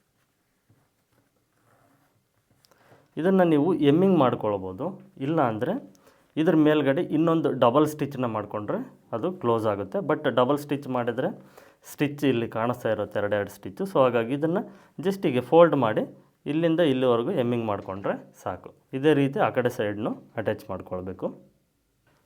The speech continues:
ಈ ಕಡೆ ಸೈಡು ಸ್ಟಿಚ್ ಮಾಡ್ಕೊಂಡ ನಂತರ ನೋಡೋದಕ್ಕೆ ಈ ರೀತಿ ಕಾಣಿಸುತ್ತೆ. ಈಗ ಈ ಎರಡು ಡಾಟ್ಸ್‌ನ ಸ್ಟಿಚ್ ಮಾಡಿಕೊಂಡು ಎಕ್ಸ್ಟ್ರಾ ಲೈನಿಂಗ್ ಪೀಸಿಂದ ಅದನ್ನು ಪಕ್ಕ ಮಾಡಿಕೊಂಡ್ರೆ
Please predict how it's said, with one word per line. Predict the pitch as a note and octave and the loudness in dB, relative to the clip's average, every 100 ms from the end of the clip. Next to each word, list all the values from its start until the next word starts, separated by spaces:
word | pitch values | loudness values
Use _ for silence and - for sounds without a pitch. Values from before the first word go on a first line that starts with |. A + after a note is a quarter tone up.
| _ - | _ -8
ಈ | B2+ | -2
ಕಡೆ | C#3+ C#3 | 2 2
ಸೈಡು | C#3+ C3+ C3+ | 2 2 2
ಸ್ಟಿಚ್ | C#3 A#2+ B2+ | -2 -6 -2
ಮಾಡ್ಕೊಂಡ | A#2 A#2 A2+ G#2 | -2 -2 -4 -4
ನಂತರ | G#2 | -4
ನೋಡೋದಕ್ಕೆ | C#3+ B2 A#2 A#2 - | 0 2 2 0 -6
ಈ | G#2+ | -6
ರೀತಿ | A2 A#2 D3+ - _ | -6 -6 -8 -10 _
ಕಾಣಿಸುತ್ತೆ. | - A#2+ - G#2 - | 0 0 0 -8 -8
ಈಗ | - E3 E3+ C3 G#3+ - - _ C3 | -4 0 4 4 2 -4 -20 _ -2
ಈ | C#3+ D#3 D#3 C#3 | 4 4 4 4
ಎರಡು | C3 D3+ F3+ | 4 6 4
ಡಾಟ್ಸ್‌ನ | C#3 B2+ B2 C#3+ | 6 2 0 -10
ಸ್ಟಿಚ್ | C#3 - A2+ B2 | -10 -10 -12 -8
ಮಾಡಿಕೊಂಡು | A2 G2+ G2+ G#2 E3 F#3 - A#2+ | -8 -8 -10 -4 -4 -4 -10 -6
ಎಕ್ಸ್ಟ್ರಾ | A#2+ - D3+ | -6 2 4
ಲೈನಿಂಗ್ | C3+ C3 B2 | 6 4 0
ಪೀಸಿಂದ | B2 A2 A2+ B2+ | -4 -6 -8 -4
ಅದನ್ನು | A#2 G#2+ G2+ | -2 -2 -6
ಪಕ್ಕ | - - | -8 -2
ಮಾಡಿಕೊಂಡ್ರೆ | A#2 G#2+ F#2+ F#2+ G2 B2 G3 | -2 -2 -6 -10 -10 -10 -10